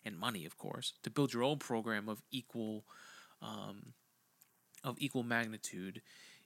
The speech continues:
is, is it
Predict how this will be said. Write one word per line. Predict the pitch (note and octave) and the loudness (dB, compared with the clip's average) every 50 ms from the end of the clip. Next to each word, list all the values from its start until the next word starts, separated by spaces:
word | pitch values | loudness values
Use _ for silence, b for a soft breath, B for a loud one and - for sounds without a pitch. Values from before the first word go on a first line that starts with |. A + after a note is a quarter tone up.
| B - | B -2
is, | C3 B2+ B2 A#2 A2+ A2 G#2 G2+ G#2 A2+ - - - - - - _ _ _ _ _ _ _ _ _ _ _ _ _ _ - | 2 4 4 4 4 4 2 4 4 6 8 8 8 6 4 0 _ _ _ _ _ _ _ _ _ _ _ _ _ _ 2
is | C3 C3 B2 A2+ A2 A2 A2 - - - - - - - - - - _ - - - | 4 4 4 4 4 4 4 4 4 2 0 -6 -16 -16 -16 -18 -18 _ -20 -6 0
it | - C#3 C#3 | 2 2 2